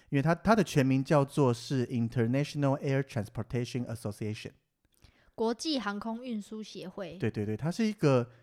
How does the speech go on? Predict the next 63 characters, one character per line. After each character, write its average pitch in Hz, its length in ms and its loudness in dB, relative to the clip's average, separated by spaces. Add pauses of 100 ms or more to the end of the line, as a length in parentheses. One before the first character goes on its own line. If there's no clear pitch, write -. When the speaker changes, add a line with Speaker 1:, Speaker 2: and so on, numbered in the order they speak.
(140)
Speaker 1:
全 147 280 2
球 147 160 4
航 123 200 2
空 139 120 0
公 139 160 2
司 135 160 -4
的 120 120 2
同 113 220 -4
业 127 140 0
工 113 300 -2
会， 110 140 -2 (160)
Speaker 2:
嗯。 127 120 -2
Speaker 1:
那 117 60 -2
同 123 120 2
时 131 120 -4
它 160 80 2
也 131 60 4
是 135 140 -4
一 123 40 -2
个 117 180 0
非 139 300 2
政 135 240 2
府 101 180 -6
组 101 260 -8
织。 107 380 -4
Speaker 2:
嗯 226 200 -6
哼。 240 160 -6
Speaker 1:
那 160 80 4
我 - 20 4
们 131 120 6
非 185 200 6
常 131 160 2
多 147 100 4
的 135 80 4
东 131 180 2
西， 135 120 0
包 143 160 4
含 135 120 4
刚 135 140 2
刚 147 100 2
讲 101 200 -2
到 127 180 2
机 139 220 -6
场 123 140 -2
的 110 100 -6
代 131 240 -2
码 98 180 -6
啦， 101 320 -6 (100)
Speaker 2:
嗯。 240 280 -8
Speaker 1:
航 127 140 0
空 151 120 0
公 147 160 0
司 143 220 0
我 123 100 2
们 107 100 -2
叫 127 140 0
它 127 140 -2
B 139 280 -2
R 107 160 0
C 120 260 -6
I， 117 200 0
或 123 140 -2
是 120 260 0